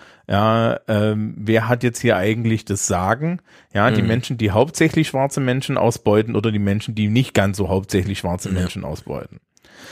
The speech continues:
Speaker 1: So, und das ist ungefähr, ähm, die, die historischen Lügen, die in der amerikanischen Geschichte versteckt sind, die historischen Selbstlügen, die da drin sind,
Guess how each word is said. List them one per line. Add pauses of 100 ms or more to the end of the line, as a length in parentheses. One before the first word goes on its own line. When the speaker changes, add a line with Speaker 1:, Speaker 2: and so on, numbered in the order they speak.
(160)
Speaker 1:
So,
und
das
ist
ungefähr, (180)
ähm, (260)
die,
die
historischen
Lügen,
die
in
der
amerikanischen
Geschichte
versteckt
sind,
die
historischen
Selbstlügen,
die
da
drin
sind,